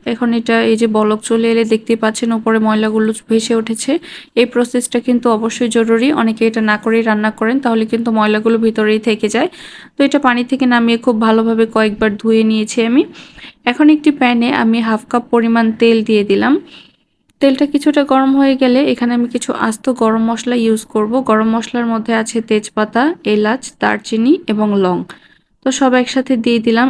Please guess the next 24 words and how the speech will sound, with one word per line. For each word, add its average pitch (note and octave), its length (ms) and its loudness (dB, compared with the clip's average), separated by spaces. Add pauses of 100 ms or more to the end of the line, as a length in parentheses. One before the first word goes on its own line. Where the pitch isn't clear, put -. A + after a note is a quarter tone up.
এটা A#3+ 200 -2
খুব A#3+ 180 0
ভালোভাবে A3+ 420 2
তেলের A3 280 2
সাথে A#3 180 -2 (140)
ভেজে G#3+ 300 0
নিব। G#3 120 -2 (640)
যখনই C#4+ 440 4
গরম A#3 260 2
মশলা A#3 260 -2 (100)
থেকে A#3+ 160 0 (140)
খুব B3+ 120 -2 (160)
সুন্দর B3+ 380 2 (120)
একটা A3+ 220 -2
ঘ্রাণ A3 380 0
বের A#3 240 2
হবে, G#3+ 180 0 (160)
তখন A3+ 260 0
এখানে A3+ 320 0
আমি A3+ 200 2
পেঁয়াজ B3+ 280 0
কুচি B3 300 -4
দিয়ে A3 200 0
দিব G#3 200 0